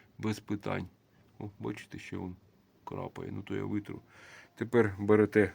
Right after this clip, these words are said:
новий фільтр, не цей, змащуєте гумове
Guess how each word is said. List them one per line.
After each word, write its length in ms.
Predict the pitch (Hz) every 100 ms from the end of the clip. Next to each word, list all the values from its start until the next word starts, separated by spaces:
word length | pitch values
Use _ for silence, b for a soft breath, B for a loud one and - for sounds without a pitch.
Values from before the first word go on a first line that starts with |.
| _
новий 320 | 101 104 104 98
фільтр, 480 | - 165 151 143 - -
не 180 | 98 110
цей, 300 | - 95 92 _ b b b b
змащуєте 760 | 95 107 113 - 104 92 98 92 _ _ -
гумове 480 | 110 104 98 98